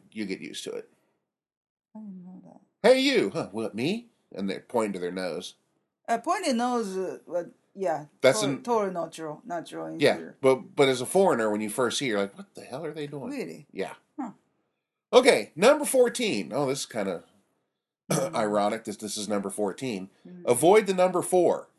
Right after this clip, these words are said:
Speaker 2: Mm.
Speaker 1: <laughs>
Speaker 2: Mm.
Speaker 1: Four is a very su-, superstitious number in Japan,
Speaker 2: Mm.
Speaker 1: uh, kind of like our thirteen.
Speaker 2: Mm.
Speaker 1: Why is that, Mama?
Speaker 2: Because four, number four, it, it's called shi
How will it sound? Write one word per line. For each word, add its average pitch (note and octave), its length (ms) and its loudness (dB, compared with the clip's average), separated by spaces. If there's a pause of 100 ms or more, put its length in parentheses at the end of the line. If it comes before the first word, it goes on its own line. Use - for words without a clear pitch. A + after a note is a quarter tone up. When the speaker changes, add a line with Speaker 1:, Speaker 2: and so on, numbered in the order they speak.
(200)
Speaker 2:
Mm. D#3+ 200 -20 (200)
Speaker 1:
<laughs> - 380 -4 (300)
Speaker 2:
Mm. F#3+ 320 -6
Speaker 1:
Four F#3+ 320 6
is D#3+ 120 0
a C#3+ 40 0
very D#3+ 320 4
su-, D3 180 -6
superstitious G3+ 840 -2
number A2+ 280 2
in G#2 100 -4
Japan, G2+ 520 -2
Speaker 2:
Mm. D#3 580 -18 (100)
Speaker 1:
uh, A2+ 160 4
kind C3+ 200 2
of C#3 80 -2
like C3 220 4
our A#2+ 240 2
thirteen. A#2 640 -4 (160)
Speaker 2:
Mm. - 300 -18
Speaker 1:
Why D3+ 220 8
is G#3 120 4
that, F#3 160 4
Mama? C3+ 320 4 (540)
Speaker 2:
Because C4 840 0
four, B3+ 300 -2
number B3+ 300 0
four, C4 440 0 (180)
it, G#3 380 -10 (540)
it's G3 360 -6
called A3 680 -2 (280)
shi D4+ 520 -4